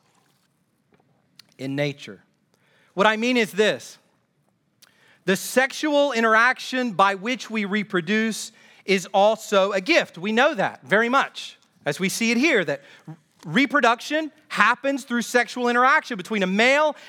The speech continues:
and a female in the covenant of marriage. That's a gift from the Lord. We know that. There is much dignity and, and honor in sexual interaction as we come to it here, understood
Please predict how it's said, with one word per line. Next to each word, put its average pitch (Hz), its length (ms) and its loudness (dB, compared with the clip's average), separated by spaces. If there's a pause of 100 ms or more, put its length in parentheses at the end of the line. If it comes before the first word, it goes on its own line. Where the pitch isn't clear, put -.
and 202 160 2
a 170 40 -2
female 277 640 0 (160)
in 226 160 0
the 190 100 0
covenant 262 600 0 (200)
of 214 240 2
marriage. 220 580 0
That's 233 220 0
a 247 60 0
gift 262 480 0
from 262 340 0
the 262 80 -4
Lord. 269 400 2 (500)
We 247 140 2
know 302 260 4
that. 175 240 -2 (260)
There 269 160 2
is 208 140 -4
much 262 340 0 (100)
dignity 240 760 -2 (180)
and, 202 280 0 (200)
and 208 260 0
honor 254 580 2
in 277 320 0 (120)
sexual 254 500 -2
interaction 220 500 0
as 202 160 -2
we 208 80 -6
come 247 360 -2
to 196 200 -6
it 175 80 -8
here, 180 480 -2 (560)
understood 170 720 -2